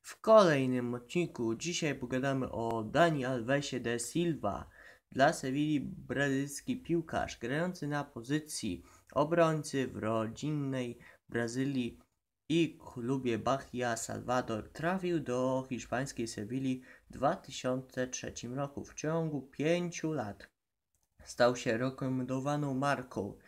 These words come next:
Dzięki temu mógł grać w różnych klubach, takich jak F C Barcelona i Juventus Turyn. Najpierw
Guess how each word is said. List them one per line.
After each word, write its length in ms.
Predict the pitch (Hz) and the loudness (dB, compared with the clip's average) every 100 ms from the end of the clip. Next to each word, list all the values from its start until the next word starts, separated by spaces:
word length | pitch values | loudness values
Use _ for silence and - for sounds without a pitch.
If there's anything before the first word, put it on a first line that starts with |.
| - - - | -18 -18 -16
Dzięki 480 | - 151 180 185 131 | -6 -2 -2 -2 -6
temu 360 | - 139 139 117 | 0 0 0 0
mógł 340 | 127 160 139 | 2 0 0
grać 480 | 117 117 127 - - | -2 0 2 0 -6
w 360 | 110 113 113 117 - - | -8 -2 0 -2 -6 -10
różnych 680 | - 147 170 147 147 143 - | -2 0 0 -2 -2 -2 -8
klubach, 960 | - 123 123 147 127 87 - - - - - - - - _ _ _ _ _ | -12 -4 2 2 4 0 -2 -12 -16 -14 -16 -16 -18 -20 _ _ _ _ _
takich 480 | 139 147 143 123 - | 0 2 0 -2 -2
jak 340 | 110 98 - - - _ - | -4 -4 -10 -20 -20 _ -4
F 140 | - - | -4 -4
C 140 | - | -6
Barcelona 600 | 104 113 143 165 160 156 | -6 -4 0 0 0 -2
i 160 | 127 127 | -4 -4
Juventus 840 | 110 110 127 127 127 107 - - - - _ - | -2 0 2 0 -4 -6 -8 -18 -20 -20 _ -18
Turyn. 840 | - 147 175 165 120 92 58 - - - _ - - - _ _ _ _ _ _ _ _ _ - - _ - | 0 8 10 10 6 0 -4 -8 -12 -16 _ -20 -20 -20 _ _ _ _ _ _ _ _ _ -20 -20 _ 2
Najpierw 640 | 131 180 - 170 156 156 | 4 4 2 2 2 -2